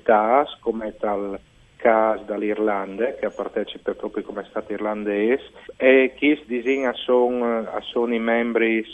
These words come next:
eh, a plen diritto. Dopo avendo tutta una schiera di membri associati, che a po' di impartigni anche a realtà come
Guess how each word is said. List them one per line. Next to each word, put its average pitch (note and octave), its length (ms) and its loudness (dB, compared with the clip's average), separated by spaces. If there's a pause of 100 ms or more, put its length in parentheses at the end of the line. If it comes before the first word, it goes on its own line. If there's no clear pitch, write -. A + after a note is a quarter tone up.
(100)
eh, G2+ 300 -2 (300)
a A2 120 -2
plen A#2 320 -4
diritto. G#2+ 500 0
Dopo C3+ 220 6
avendo B2 400 2
tutta C3 140 0
una C#3 180 0 (100)
schiera A#2+ 320 0
di G#2+ 120 -2
membri A2 460 -2 (260)
associati, A2+ 920 2 (380)
che C3 440 6
a A#2+ 80 -4
po' A#2+ 220 -4
di B2+ 80 -6
impartigni A#2+ 800 -4
anche A2+ 840 0
a G#2+ 300 0
realtà G#2+ 560 0 (120)
come G#2+ 500 -4